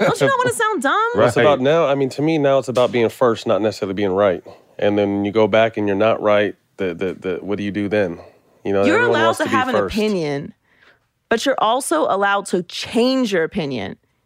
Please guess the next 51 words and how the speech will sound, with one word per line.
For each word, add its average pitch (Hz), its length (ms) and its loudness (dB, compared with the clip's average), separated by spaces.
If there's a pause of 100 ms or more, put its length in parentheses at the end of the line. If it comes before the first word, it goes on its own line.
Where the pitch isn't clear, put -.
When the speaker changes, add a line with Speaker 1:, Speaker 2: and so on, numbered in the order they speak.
(1600)
Speaker 3:
Right. 190 140 0
Speaker 1:
You 285 60 2
don't 403 160 0
have 320 180 0
the 294 60 -6
same 294 240 -2
opinion 311 360 -2
on 277 120 0
life 285 260 -2
you 247 60 0
had 285 180 0
when 269 120 -2
you 254 100 -2
were 240 80 -2
sixteen 262 440 -4
years 262 180 -2
old. 277 360 0
Speaker 3:
Right. 185 240 0 (440)
Speaker 1:
Nor 247 240 2
do 262 60 -4
you, 214 320 -2
nor 269 200 -2
do 311 140 -2
I. 214 360 -2 (440)
I - 60 0
don't 494 240 0
have 415 60 4
the 403 120 -2
same 403 160 0
opinions 403 320 0
about 349 180 0
stuff 427 180 0
I 403 100 0
had 392 200 -2
yesterday 220 760 0
Speaker 3:
Right. 92 340 -2
Speaker 1:
'cause 320 120 0
I 370 60 2
have 359 240 -2
new 339 220 0
information. 311 760 -2 (340)
We 269 120 0
know 370 160 0
we 285 140 0
all 254 120 2
went 214 140 -2
through 226 100 -2
this 185 180 -2
last 170 300 -2
year, - 160 -4
right? 147 320 0